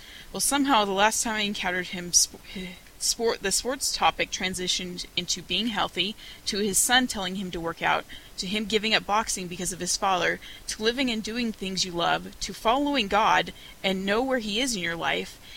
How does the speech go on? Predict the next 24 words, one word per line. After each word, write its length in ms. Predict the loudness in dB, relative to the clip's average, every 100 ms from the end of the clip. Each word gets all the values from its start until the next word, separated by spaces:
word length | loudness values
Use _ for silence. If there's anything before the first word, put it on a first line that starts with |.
| -12
to 140 | -8 4
asking 380 | 6 6 0 -4
if 180 | -2 -2
I 100 | -2
believed 440 | -2 -2 -2 -2
in 100 | -2
God, 380 | -2 -2 -4 -4 -12 -12
to 140 | 0
asking 400 | 2 2 0 -4
about 300 | -2 0 0
those 220 | -2 -6 -4
crazy 360 | 0 2 2
scientists 560 | 2 2 2 0 -2 -4
who 60 |
can't 280 | -2 -4 -4
prove 180 | -6 -6
much 240 | -4 -4
of 100 | -4
anything 380 | -4 -4 -4 -6
like 240 | -6 -8 -6
Noah 340 | -4 -2 -2
and 180 | -2 -2
the 100 | -2
Ark, 340 | 0 0 -2